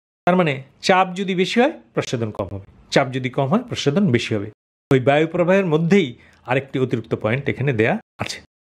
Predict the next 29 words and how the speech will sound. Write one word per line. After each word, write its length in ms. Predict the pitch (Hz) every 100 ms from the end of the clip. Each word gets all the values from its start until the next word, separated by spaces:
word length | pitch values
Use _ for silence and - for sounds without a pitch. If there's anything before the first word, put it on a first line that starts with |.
| _ -
অমঙ্গলের 480 | 175 196 208 208 202
মধ্যেই 280 | 220 170 160 - _ _ -
চারটি 260 | 143 - 135
মঙ্গল 240 | 156 147 127
দেয়া 120 | 117 107
আছে। 120 | - - _ -
মঙ্গল 180 | 143 135 123
চারটি 180 | 123 151
হচ্ছে, 180 | 147 233 233 _ _ -
এক, 160 | 156 131 - 143
উদ্ভিদ 260 | 139 160 165
কোষের 280 | 156 147 147 117
বিপাকীয় 460 | 135 156 151 156 147
কার্যক্রম 500 | 143 127 131 - 123 160 - _ 147
অনেকাংশে 380 | 147 139 135 123
নির্ভরশীল। 420 | 120 107 107 - 117 - _ _ _
দুই, 200 | 135 170 113 - _ _ -
প্রচ্ছেদনের 400 | 170 233 247 247
ফলে 120 | 233 - 139
মেসোফিলে 360 | 156 185 185 151 143
ব্যাপন 220 | 160 185 175
চাপ 120 | 165 127
ঘাটতি 200 | 151 165 -
সৃষ্টি 240 | 127 -
হয়, 120 | 101 95 _ _ _
যার 160 | - 151
ফলে 140 | 151 131 131
পানি 180 | 135 127
শোষণ 220 | - 113